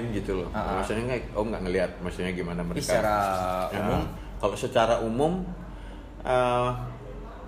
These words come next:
Speaker 1: Om pikir kalau kondisional jadinya hal-hal manaj-, manaj-, manajemen di, di band, mas, di Bali itu. Maksudnya kan, katakanlah, eh,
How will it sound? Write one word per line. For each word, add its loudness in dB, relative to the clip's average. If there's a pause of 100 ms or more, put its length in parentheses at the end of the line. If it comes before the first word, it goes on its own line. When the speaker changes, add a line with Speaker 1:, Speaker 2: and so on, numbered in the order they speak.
(520)
Speaker 1:
Om 4
pikir 2 (680)
kalau 4 (560)
kondisional 4
jadinya 2
hal-hal 2
manaj-, -2
manaj-, -2
manajemen -2
di, 0
di -4
band, -2
mas, -6
di -10
Bali 0
itu. -6
Maksudnya -2
kan, 4 (500)
katakanlah, 4 (640)
eh, 6